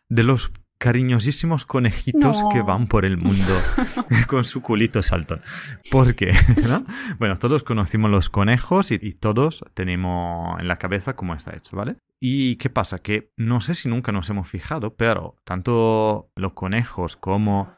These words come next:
Speaker 1: los ciérvidos, o muchos animales de presa, tienen una coloración, eh, muy críptica,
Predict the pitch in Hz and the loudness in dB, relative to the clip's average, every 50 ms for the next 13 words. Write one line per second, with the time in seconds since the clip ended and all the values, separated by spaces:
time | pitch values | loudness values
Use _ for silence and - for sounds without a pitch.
0 | _ _ _ _ _ - 95 95 87 - - 101 113 123 117 92 92 87 92 107 | _ _ _ _ _ -2 -2 -2 -2 -2 -2 0 0 2 2 0 0 0 0 -2
1 | 139 - - - 82 82 87 87 90 87 - 104 95 92 90 92 90 90 85 82 | -4 -6 -8 -8 -8 -8 -8 -8 -10 -8 -6 -6 -6 -4 -4 -4 -4 -4 -4 -6
2 | - - - 117 - - 143 196 - _ _ _ _ - 113 107 120 135 143 123 | -6 -6 -6 -8 -6 -6 -8 -10 -12 _ _ _ _ -4 -2 -2 0 -2 -2 -2
3 | 98 95 87 - 104 98 98 95 95 87 - - - 90 90 98 104 113 120 123 | -4 -4 -4 -4 -4 -2 -2 -2 -2 -4 -6 -6 -6 -6 -4 -2 -2 -2 -2 -2
4 | 80 - 95 92 87 82 82 82 82 82 87 95 101 101 - 101 98 - - - | -4 -4 -6 -6 -6 -6 -6 -6 -8 -6 -4 -4 -4 -4 -4 -4 -6 -6 -6 -8
5 | 90 - 98 98 113 | -8 -6 -6 -8 -8